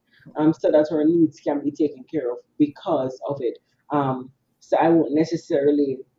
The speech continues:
say or think that we necessarily go towards our savings and say, "Well, price is going up, so instead of taking from my wants to my needs, I will put from my savings to my needs."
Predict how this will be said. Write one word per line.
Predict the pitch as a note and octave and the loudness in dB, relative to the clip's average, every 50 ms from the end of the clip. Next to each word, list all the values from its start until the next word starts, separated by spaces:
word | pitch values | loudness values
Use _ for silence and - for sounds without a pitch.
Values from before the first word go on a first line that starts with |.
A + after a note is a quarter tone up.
| _ _ | _ _
say | _ - - - - - D#3 B2 B2 B2 B2+ C3 - | _ -20 -20 -10 -2 0 2 2 2 2 0 0 2
or | B2+ D3 C#3 C#3 C#3 | 4 4 4 2 0
think | - - C#3+ - - - | -4 -4 -4 -4 -4 -6
that | - - - C3+ | -6 -4 -4 -4
we | C#3 C3+ | -4 -2
necessarily | C#3 C#3+ C#3 C#3 C3+ - - C3 B2 B2 A#2+ - | -2 -2 -2 -2 -4 -8 -8 -8 -6 -6 -8 -8
go | C3+ C3 | -10 -10
towards | - - C3+ C3 C3 B2 - - | -8 -8 -6 -6 -6 -6 -8 -8
our | B2+ B2 | -8 -10
savings | C3+ - D#3 C#3+ C#3 C3+ B2 A#2+ A#2 | -6 -2 -2 -2 -2 -2 -6 -10 -12
and | B2+ B2+ C3+ | -12 -12 -10
say, | - A2 - - _ _ _ _ _ _ | -10 -10 -10 -10 _ _ _ _ _ _
"Well, | - F3+ G#3 G3+ G3+ G3+ G#3 | 0 4 4 6 4 4 0
price | - G#3 F3 - - | -2 -2 -2 -2 -4
is | - - - | -8 -8 -2
going | F#3 F3+ E3+ D#3+ D#3 | 0 4 6 6 6
up, | D3+ D3+ - | 6 4 0
so | - - - | -4 -4 -4
instead | - F3+ F3 - - | -4 -2 0 -2 -2
of | F#3 - | -2 -2
taking | - G#3+ - - D#3 D#3 | -4 -2 0 0 -2 -2
from | - F3 E3 | -2 -2 -2
my | F3 F4 F4 F#4 | -2 -2 -2 -2
wants | E3+ D3+ - A#2 A#2 - F3 - _ - _ - | 0 -2 -2 -4 -6 -8 -8 -8 _ -20 _ -10
to | - D#3+ | -6 -4
my | F3+ F3 F3 | -4 -2 0
needs, | E3+ D#3 C#3+ D3 D#3 - - | 0 0 2 2 0 0 0
I | E3 | -4
will | F3 - | -4 -4
put | - F3 D3+ - | -4 -6 -6 -4
from | - D3+ C#3+ | -2 -2 -2
my | D3 C#3+ C#3 | 0 -2 -4
savings | - - D#3+ C#3+ C3+ B2+ A#2+ A#2 - - _ | -2 0 0 0 0 -2 -8 -12 -12 -10 _
to | - C#3 | -6 -4
my | C3+ C3 B2+ | -4 -4 -6
needs." | B2 B2 A#2 G#2 - - _ _ _ | -6 -8 -6 -8 -8 -10 _ _ _